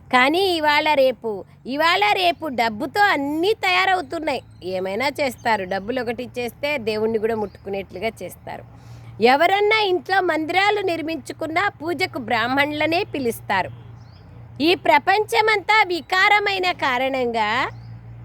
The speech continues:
నామమాత్రంగా బ్రాహ్మణులని పిలువబడుతున్నారు. ఈ ప్రపంచమంతా వికారమైన కారణంగా పూజ కూడా వికారీల ద్వారానే జరుగుతుంది. నిర్వికారీలు ఎక్కడి నుంచి వస్తారు పూజ చేసేకి?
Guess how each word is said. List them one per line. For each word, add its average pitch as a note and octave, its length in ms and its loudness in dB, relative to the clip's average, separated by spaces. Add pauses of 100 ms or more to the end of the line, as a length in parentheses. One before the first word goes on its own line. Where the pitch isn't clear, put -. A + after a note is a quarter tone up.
(280)
నామమాత్రంగా G#4 1120 4
బ్రాహ్మణులని F4 720 2
పిలువబడుతున్నారు. A#3 960 0 (420)
ఈ E4+ 120 2
ప్రపంచమంతా G4 1080 2
వికారమైన F#4 840 0
కారణంగా C#4+ 720 0
పూజ D#4+ 360 -4 (180)
కూడా G4 280 4
వికారీల G4+ 760 0
ద్వారానే F4+ 580 2
జరుగుతుంది. A#3+ 640 -4 (580)
నిర్వికారీలు G4+ 800 4
ఎక్కడి F#4+ 280 0
నుంచి G#4+ 280 0
వస్తారు G4 340 0
పూజ F#4 280 -4 (140)
చేసేకి? F4 540 -2